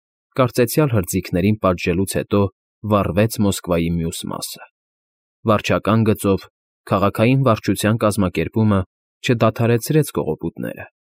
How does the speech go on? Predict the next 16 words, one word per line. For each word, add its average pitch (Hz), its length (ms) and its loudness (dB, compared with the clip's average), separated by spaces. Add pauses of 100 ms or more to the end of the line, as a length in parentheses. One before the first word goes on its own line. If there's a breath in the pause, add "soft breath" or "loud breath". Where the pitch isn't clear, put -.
(400)
և 117 240 2
օգուտ 117 400 0
տվեց 107 340 0
միայն 92 340 2
մի 104 140 2
քանի 90 300 -4
անձանց, 104 500 -4 (520)
որոնք 175 280 -2
մասնակցություն 98 760 0
ունեին 95 400 0
այդ 101 200 -4
վարչությանը, - 680 -6 (640)
և 107 200 2
կարգ 123 300 0
պահպանելու 90 580 0
պատրվակով 85 720 0